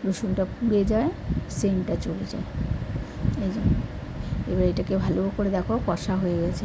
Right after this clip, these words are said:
একদম সুন্দর হয়েছে। তেলটা একটু বেশি করে দেবে, তাহলে তেলটা দিলে ভালো লাগে।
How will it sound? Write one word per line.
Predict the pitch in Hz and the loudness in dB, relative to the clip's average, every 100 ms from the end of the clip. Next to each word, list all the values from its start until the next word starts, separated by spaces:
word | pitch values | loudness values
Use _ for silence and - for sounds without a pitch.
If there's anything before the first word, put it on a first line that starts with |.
| 196 | -2
একদম | 190 170 185 - - - - - - - - - | -2 -4 -6 -6 -6 -6 -8 -8 -8 -2 0 0
সুন্দর | - 208 202 | 0 2 4
হয়েছে। | 185 - - | 4 2 0
তেলটা | 208 214 214 | 0 2 0
একটু | 202 - 214 - - - 190 | 0 -2 -2 -4 -8 -2 0
বেশি | 202 214 196 | 2 0 0
করে | 196 185 | 0 2
দেবে, | 175 175 - - | 0 0 0 -2
তাহলে | 180 180 - | 0 0 0
তেলটা | 190 190 180 190 | 0 2 0 0
দিলে | 202 214 190 | 2 0 2
ভালো | 185 170 | 0 2
লাগে। | 170 - | 0 -2